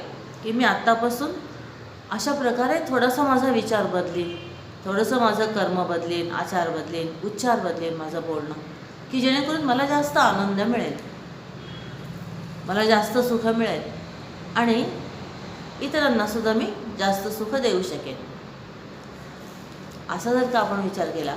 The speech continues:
तर तो जो क्षण आहे, तो जो दिवस आहे, तो हॅपी न्यू इयर आहे, कारण तो आनंदाकडे नेणार आहे. नाहीतर काय होतं,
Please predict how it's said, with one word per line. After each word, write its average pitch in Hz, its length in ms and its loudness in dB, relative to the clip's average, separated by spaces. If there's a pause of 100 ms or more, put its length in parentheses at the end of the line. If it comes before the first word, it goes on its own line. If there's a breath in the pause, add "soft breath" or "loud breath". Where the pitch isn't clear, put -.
(120)
तर 220 40 -4
तो 269 480 0
जो 302 100 2
क्षण 269 400 2
आहे, 180 220 0 (140)
तो 226 120 4
जो 277 160 2
दिवस 196 360 2
आहे, 165 200 0
तो 240 540 -6 (720)
हॅपी 202 280 2
न्यू 180 260 4
इयर 151 160 4
आहे, 165 200 -2 (1000)
कारण 220 300 6
तो 262 60 4
आनंदाकडे 226 760 6
नेणार 180 320 6
आहे. 139 220 -2 (1300)
नाहीतर 240 380 6
काय 285 180 2
होतं, 285 340 0